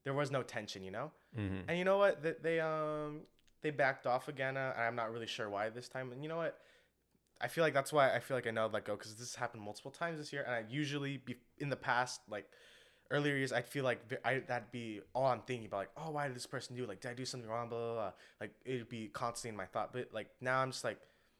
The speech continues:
Speaker 1: "You know what? If, if they wanna talk to me, they'll, they'll talk to me. You know what? I-, if,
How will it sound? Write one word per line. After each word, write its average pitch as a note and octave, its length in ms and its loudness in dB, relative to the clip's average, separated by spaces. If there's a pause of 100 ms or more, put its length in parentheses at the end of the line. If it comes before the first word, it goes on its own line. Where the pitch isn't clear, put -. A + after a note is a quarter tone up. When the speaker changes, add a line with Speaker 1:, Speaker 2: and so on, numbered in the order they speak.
(160)
Speaker 1:
"You C#3+ 60 -10
know D#3 80 0
what? E3 220 0 (240)
If, B2 160 -4
if B2 60 -4
they C#3+ 120 2
wanna D3 200 4
talk A#2+ 240 -2
to - 60 -12
me, A#2 120 -6
they'll, G#2+ 260 -6
they'll G#2+ 140 -4
talk F#2+ 260 -8
to F#2+ 60 -14
me. F#2+ 160 -10
You G2+ 60 -10
know G#2+ 100 -4
what? G#2+ 300 -6
I-, - 220 -14
if, G#2+ 100 -12